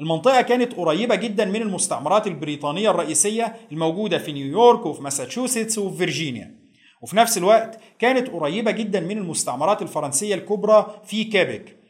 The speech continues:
وكانت تعتبر منطقة فاصلة ما بين كيبك في الشمال ولويزيانا في الوسط والجنوب. فلو افترضنا ان البريطانيين سيطروا عليها، كانوا يقدروا يعزلوا مناطق النفوذ الفرنسي عن بعضها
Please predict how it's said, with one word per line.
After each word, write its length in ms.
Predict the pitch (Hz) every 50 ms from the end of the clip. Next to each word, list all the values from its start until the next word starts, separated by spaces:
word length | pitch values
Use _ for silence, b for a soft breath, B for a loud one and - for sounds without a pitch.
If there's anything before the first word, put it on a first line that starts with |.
| b b b b b b b
وكانت 540 | 135 135 135 226 254 269 262 247 254 - -
تعتبر 500 | 156 131 131 - 233 240 240 240 233 208
منطقة 520 | 175 160 156 147 - - 262 214 226 214
فاصلة 640 | 214 - 180 170 151 - - 214 202 185 147 135
ما 140 | 143 147 147
بين 280 | 147 175 226 220 180 151
كيبك 380 | - - 233 247 214 202 185
في 80 | - -
الشمال 540 | 143 - - 170 170 240 269 269 254 - B B B B
ولويزيانا 680 | 160 180 190 196 202 185 160 180 190 208 240 247 233 226
في 100 | 214 226
الوسط 500 | 170 156 147 170 202 202 - 208 - -
والجنوب. 400 | 165 156 147 143 135 131 113 92 - - - b b b b b b b b b b
فلو 160 | - 135 143
افترضنا 580 | 151 147 - 156 185 240 233 226 240 233 220 185
ان 100 | 170 160
البريطانيين 760 | 147 143 139 147 160 160 156 170 147 147 156 170 214 240 208
سيطروا 480 | - - 156 135 131 135 214 240 240 214
عليها، 640 | 185 190 214 226 208 220 226 220 220 - - - -
كانوا 240 | - 165 165 165 165
يقدروا 400 | 151 156 160 175 240 240 226 196
يعزلوا 600 | 180 156 127 127 147 143 190 240 226 240 233 220
مناطق 540 | 180 165 151 160 214 240 240 233 214 - -
النفوذ 460 | 175 175 170 - - 214 226 190 180
الفرنسي 680 | 185 156 - 165 160 190 202 196 - - 208 202 185 190 B B B
عن 200 | 131 190 214 185
بعضها 520 | 190 156 151 139 143 127 117 98 - -